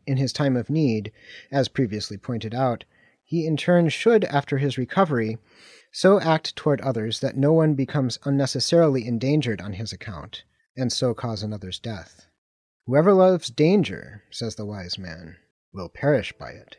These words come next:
If the people in a city were to show themselves bold in their faith when the neighbor's need so demands, and cautious when no emergency exists, and if everyone would help ward off contagion as best he can,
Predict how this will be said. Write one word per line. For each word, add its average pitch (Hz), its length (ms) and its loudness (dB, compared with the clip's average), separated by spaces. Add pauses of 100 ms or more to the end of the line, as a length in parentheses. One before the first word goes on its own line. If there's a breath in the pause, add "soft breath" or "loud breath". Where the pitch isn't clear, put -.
(380)
If 139 140 -2
the 160 100 0
people 208 340 2
in 156 100 4
a 143 60 2
city 143 380 0
were 123 180 -2
to 135 160 -4
show 180 280 4
themselves 113 580 -4
bold 156 400 2
in 123 100 0
their 101 160 -2
faith 117 480 0
when 123 120 -2
the 120 100 0
neighbor's 120 580 0
need 131 400 2
so 160 240 2
demands, 117 840 -2 (600 soft breath)
and 135 220 0
cautious 180 640 2
when 127 160 0
no 139 160 2
emergency 131 760 0
exists, 113 840 -2
and 147 140 0
if 170 140 2
everyone 147 580 2
would 113 160 -6
help 143 320 -4
ward 151 340 4
off 139 240 -2
contagion 123 640 0
as 107 180 -8
best - 280 -6
he 135 100 -2
can, 113 500 -2